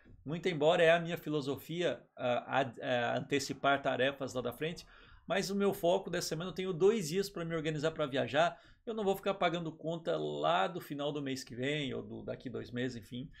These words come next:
Então, eu agendo, tá? Olha só, eu agendo, eu não vou jogar fora, mas eu vou colocar na agenda, eu vou abrir aqui a minha agenda. Eu ia abrir a agenda, mas não precisa.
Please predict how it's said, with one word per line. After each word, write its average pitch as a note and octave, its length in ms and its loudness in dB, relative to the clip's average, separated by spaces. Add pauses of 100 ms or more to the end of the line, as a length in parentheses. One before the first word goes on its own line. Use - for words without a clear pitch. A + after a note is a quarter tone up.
(420)
Então, C3+ 640 -2
eu C#3+ 380 0 (100)
agendo, C3 840 0
tá? C3 360 -2
Olha C#3 240 0
só, D#3+ 420 2 (640)
eu A#2 160 2
agendo, E3 480 4
eu A2+ 60 -8
não A2+ 100 -8
vou B2+ 140 0
jogar D#3+ 240 4
fora, F#3 400 4
mas F3 180 -2
eu F3 80 -4
vou D#3+ 140 -4
colocar D#3+ 360 0
na E3 140 2
agenda, D3 400 -2
eu C#3 60 0
vou A2+ 160 2
abrir A#2+ 240 0
aqui B2 200 -4
a B2+ 60 -2
minha C3+ 140 -4
agenda. C3 320 -6
Eu B2 80 -4
ia E3 120 0
abrir D3 220 0
a C3 40 4
agenda, B2 280 -4
mas C3 160 -8
não C3 120 -8
precisa. A#2+ 540 -10